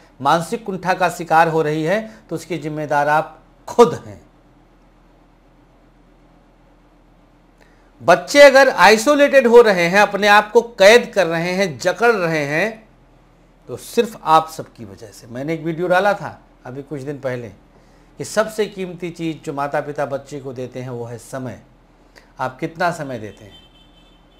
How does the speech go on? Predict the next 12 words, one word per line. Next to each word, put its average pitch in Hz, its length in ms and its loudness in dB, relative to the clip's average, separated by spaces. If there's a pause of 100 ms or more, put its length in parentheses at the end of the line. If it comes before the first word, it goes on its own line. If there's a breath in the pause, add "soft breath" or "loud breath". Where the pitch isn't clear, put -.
(280)
और 117 120 -10
अगर 135 200 -2
आप 151 220 0
नहीं 147 200 -6
देते, 160 320 -6
तो 147 160 -10
अपराध 110 420 -10
तो 123 80 -14
कर 165 200 -2
रहे 139 220 -8
हैं 113 180 -14
आप। 90 100 -20